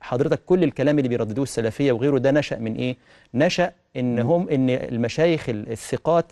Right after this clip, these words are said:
Speaker 1: تركوا الساحة لهؤلاء الناس، سيطروا على الناس، افترسوا الناس،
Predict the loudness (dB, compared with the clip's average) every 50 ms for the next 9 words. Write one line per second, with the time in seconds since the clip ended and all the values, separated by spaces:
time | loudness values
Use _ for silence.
0 | _ _ _ -2 -2 -2 -2 -4 -8 -4 -2 -2 -2 0 -2 -2 -2 -2 0 0
1 | 0 -2 -2 0 2 2 2 0 -2 -6 -10 -8 -8 -8 -6 -2 0 2 2 2
2 | 2 0 0 0 0 0 0 0 -2 -4 -6 -12 -14 -8 0 0 2 2 2 0
3 | 0 -2 0 2 2 2 0 -2 -4 -12